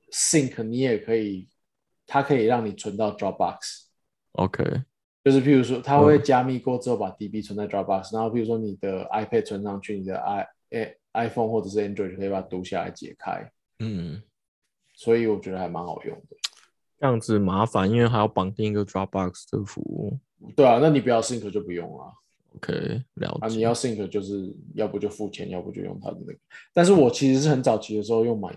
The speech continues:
Speaker 1: 断的，我不知道我到底得到了什么，就是。<laughs>
Speaker 2: 好的，反正不用一直付钱就对了，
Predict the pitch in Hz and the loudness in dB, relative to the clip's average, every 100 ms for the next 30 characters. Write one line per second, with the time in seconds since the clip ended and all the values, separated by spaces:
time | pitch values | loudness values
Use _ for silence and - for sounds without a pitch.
0 | - 98 90 107 101 101 127 117 120 123 | -4 -4 -4 -8 -6 -4 -4 -2 4 6
1 | 104 95 117 101 92 - 92 107 95 90 | 6 2 0 0 -4 -8 -4 -4 -4 -6
2 | - - 101 - 107 104 - - - - | -12 -16 -16 -16 -4 2 2 0 -18 -20
3 | - - 214 - - - 453 170 180 196 | -20 2 2 2 -2 4 6 8 8 6
4 | - 185 202 156 - - - 147 - - | 6 6 6 6 4 4 2 2 0 -10
5 | 240 208 - - 82 - - 127 131 131 | -8 -10 -14 -4 -4 -2 -6 0 2 6
6 | 185 165 143 151 151 131 - 123 - 98 | 4 6 6 6 2 0 0 -2 0 -2
7 | 104 110 98 - - - | 0 2 0 0 -4 -10